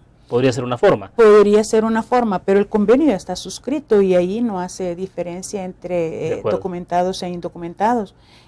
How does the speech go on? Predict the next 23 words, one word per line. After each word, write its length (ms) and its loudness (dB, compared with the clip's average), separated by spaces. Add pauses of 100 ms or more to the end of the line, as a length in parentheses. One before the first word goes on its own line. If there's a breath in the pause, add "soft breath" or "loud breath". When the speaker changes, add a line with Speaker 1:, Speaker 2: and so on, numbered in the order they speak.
Speaker 2:
Entonces 560 -8
puede 280 0
ser 320 -4
que 540 -4
en 420 -2
la 100 -6
búsqueda 640 -2 (460 soft breath)
de 140 -2
la 120 0
persona 500 -4
que 180 -8
no 120 -6
ha 60 -6
cumplido 480 2
con 200 -4
la 80 -2
cuota, 460 0
también 480 -2
venga 380 -2 (300 soft breath)
el 160 2
establecimiento 920 0
de 340 4
la 480 0